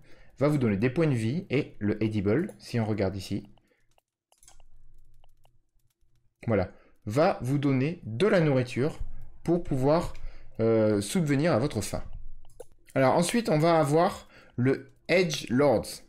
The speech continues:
Le Edge Lords va, euh, vous pouvez voir Edible, donc va vous donner, euh, de la, une partie de nourriture, va vous faire un Fuller Plus qui va vous permettre d'avoir la faim qui va descendre beaucoup moins vite.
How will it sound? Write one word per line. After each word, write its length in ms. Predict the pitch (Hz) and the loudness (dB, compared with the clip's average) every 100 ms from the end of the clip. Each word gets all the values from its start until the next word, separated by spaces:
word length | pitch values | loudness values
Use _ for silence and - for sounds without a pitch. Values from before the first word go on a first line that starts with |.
| - - - | -20 -14 -2
Le 140 | 113 | 2
Edge 240 | 156 147 | 2 2
Lords 400 | 127 131 180 - - - - - | 2 2 0 -4 -16 -20 -20 -8
va, 400 | 123 151 185 - | 0 2 2 -2
euh, 380 | 123 120 117 117 - - - - | 0 2 2 0 -2 -10 -14 -12
vous 160 | 120 120 | -6 -4
pouvez 240 | 120 131 | -2 0
voir 260 | 110 120 - | 2 2 2
Edible, 480 | 123 113 113 120 156 | 0 0 0 2 2
donc 160 | 127 117 | 2 0
va 80 | |
vous 200 | 113 123 | -2 -2
donner, 440 | 120 120 120 120 120 - | 0 0 0 -2 -4 -4
euh, 200 | 98 95 | -2 -2
de 140 | 101 | -2
la, 440 | 95 95 92 90 - | -2 -2 -2 -6 -8
une 120 | 107 | -6
partie 260 | 113 - 113 | -6 -8 -6
de 100 | 101 | -4
nourriture, 440 | 92 98 - 139 - _ - - - _ _ - | -2 -4 -8 -12 -12 _ -20 -20 -20 _ _ -2
va 420 | 151 196 - - 123 | 2 2 0 -6 -12
vous 200 | 135 151 | -8 -4
faire 320 | 180 170 165 | 2 2 2
un 140 | 156 151 | 0 0
Fuller 440 | - 208 190 180 185 | 0 2 4 4 2
Plus 520 | 180 175 - - - _ | 0 -2 -4 -12 -18 _
qui 120 | - | -2
va 100 | 127 | 0
vous 140 | 135 151 | 2 2
permettre 480 | 165 156 160 156 - - - | 2 4 2 0 -8 -20 -6
d'avoir 260 | 120 123 120 | -2 2 4
la 140 | 156 | 2
faim 360 | 156 180 170 151 - _ - | 2 2 0 0 -8 _ -12
qui 140 | 113 | -4
va 120 | 110 | -2
descendre 440 | 113 107 123 110 90 | 0 -2 -4 -4 -6
beaucoup 380 | 85 131 170 160 | -4 -2 0 0
moins 160 | 131 | 0
vite. 400 | 117 127 - - | 0 -4 -12 -20